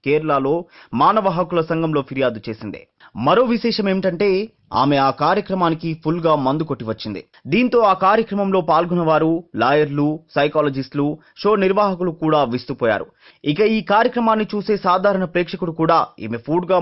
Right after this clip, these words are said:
మద్యం తాగి వచ్చిందని డిసైడ్ అయ్యారంటే ఆమె ఎంత మోతాదులో ఆల్కహాల్ తీసుకుని ఆ షోకి వచ్చిందో అర్థమవుతోంది.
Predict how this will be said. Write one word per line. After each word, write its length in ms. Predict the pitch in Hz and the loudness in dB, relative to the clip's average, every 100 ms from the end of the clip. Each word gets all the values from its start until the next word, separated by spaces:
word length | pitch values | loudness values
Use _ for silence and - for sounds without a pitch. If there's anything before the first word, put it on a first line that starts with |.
| 156 | 2
మద్యం 260 | 160 202 | 0 -2
తాగి 260 | 196 190 175 165 | 0 -2 -2 -6
వచ్చిందని 340 | 165 160 156 | -4 -2 -2
డిసైడ్ 400 | 139 139 165 151 | -2 -2 0 2
అయ్యారంటే 440 | 143 143 139 170 165 165 - - 170 | 2 2 0 0 -2 -4 -8 -6 -4
ఆమె 140 | 107 101 104 | -4 -4 -4
ఎంత 200 | 120 165 165 | -4 -2 -2
మోతాదులో 400 | 170 170 165 175 165 | 0 0 0 2 2
ఆల్కహాల్ 400 | 165 165 170 160 | 0 -2 -4 -4
తీసుకుని 360 | 165 160 165 175 175 _ - | -8 -6 -4 -4 -6 _ 0
ఆ 100 | 135 - | 0 0
షోకి 260 | 190 190 190 | -2 -4 -4
వచ్చిందో 320 | 165 165 160 151 | -4 -4 -2 0
అర్థమవుతోంది. 560 | 139 143 139 127 113 | 0 -2 -4 -4 -8